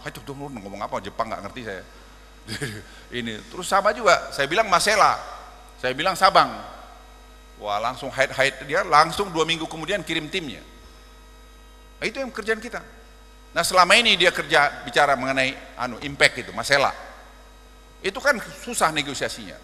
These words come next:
Terus saya bilang, "Eh, nah ini, kalau ini Akademi Militer yang ngomongin, bukan I T B ini ya." Akademi Militer, saya soalnya Akademi Militer, dia I T B. Jadi ada dua nih, ada I T B, ada Akademi Militer. Kadang-kadang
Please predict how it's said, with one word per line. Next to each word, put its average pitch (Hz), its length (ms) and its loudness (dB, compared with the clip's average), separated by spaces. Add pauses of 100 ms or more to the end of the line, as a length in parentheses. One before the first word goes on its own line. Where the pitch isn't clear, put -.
(440)
Terus 170 100 -12
saya 202 80 -8
bilang, 190 240 -8
"Eh, 151 80 -6 (800)
nah 113 80 -2
ini, 185 160 -4
kalau 120 240 -2
ini 165 160 -4
Akademi 123 400 -2
Militer 120 320 -2
yang 117 160 -2
ngomongin, 95 320 -10
bukan 101 240 -10
I 95 80 -16
T 98 80 -12
B 95 160 -12
ini 76 160 -18
ya." 73 100 -16 (2000)
Akademi 113 320 -6
Militer, 127 240 -6
saya 135 80 -4
soalnya 127 320 -6
Akademi 95 240 -10
Militer, 95 320 -4
dia 101 80 -8
I 107 80 -8
T 98 80 -12
B. 90 80 -12
Jadi 127 240 -8
ada 131 160 -6
dua 160 160 -8
nih, 107 160 -10
ada 101 80 -10
I 104 80 -12
T 110 160 -12
B, 135 80 -12
ada 104 160 -8
Akademi 98 240 -12
Militer. 101 320 -10
Kadang-kadang 110 400 -10